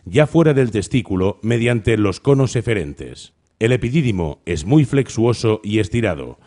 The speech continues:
Mide unos seis metros. En él, los espermatozoides permanecen unos veinte días y maduran adquiriendo movilidad.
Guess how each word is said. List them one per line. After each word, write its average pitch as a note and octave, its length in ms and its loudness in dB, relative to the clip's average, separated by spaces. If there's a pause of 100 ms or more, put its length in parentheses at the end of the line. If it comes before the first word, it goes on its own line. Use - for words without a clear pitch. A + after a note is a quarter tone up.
(200)
Mide C#3+ 460 4
unos A#2 300 2
seis C#3 220 0
metros. C#2+ 540 -6 (200)
En G2 160 -2
él, C3+ 300 2 (180)
los G#2+ 200 2
espermatozoides B2+ 840 2
permanecen B2 540 -2
unos A2+ 240 0
veinte A#2+ 320 0
días F#2+ 400 -2 (220)
y B2+ 120 0
maduran E3 480 2
adquiriendo A2 720 0
movilidad. G2 720 -2